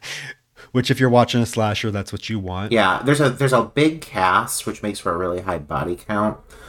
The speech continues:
Speaker 2: Um, I, I, I learned so much on the set of Chill in the sense of, like,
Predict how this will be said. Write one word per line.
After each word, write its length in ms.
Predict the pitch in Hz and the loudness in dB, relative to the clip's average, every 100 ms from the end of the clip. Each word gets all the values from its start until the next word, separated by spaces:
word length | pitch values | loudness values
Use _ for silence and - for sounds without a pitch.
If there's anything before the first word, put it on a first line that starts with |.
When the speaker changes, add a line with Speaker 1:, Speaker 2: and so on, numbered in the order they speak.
| - - - | -20 -20 -2
Speaker 2:
Um, 240 | 104 104 - | 2 2 2
I, 340 | 156 202 - | 2 2 2
I, 120 | 156 - | 0 0
I 160 | 180 226 | -8 0
learned 260 | 254 240 | 2 2
so 160 | - 220 | 2 2
much 240 | 220 220 | 2 2
on 100 | 208 | -2
the 80 | 185 | -2
set 140 | 180 | -2
of 100 | 165 | -2
Chill 180 | 143 156 | 0 0
in 60 | 147 | 2
the 80 | 135 | 0
sense 220 | 135 131 | -2 -4
of, 100 | 117 | 0
like, 320 | 110 87 - | 0 0 -6